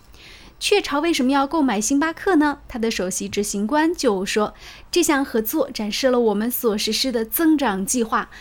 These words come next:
将为雀巢增加一整套的创新品牌，使雀巢咖啡的业务无出其右。星巴克加上雀巢，还有我们的奈斯派索，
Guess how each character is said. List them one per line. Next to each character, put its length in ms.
将 200
为 200
雀 200
巢 260
增 240
加 180
一 120
整 340
套 260
的 120
创 220
新 220
品 160
牌， 320
使 220
雀 260
巢 220
咖 240
啡 180
的 120
业 200
务 220
无 260
出 400
其 420
右。 200
星 180
巴 100
克 360
加 140
上 260
雀 260
巢， 360
还 140
有 100
我 60
们 80
的 100
奈 220
斯 120
派 200
索， 320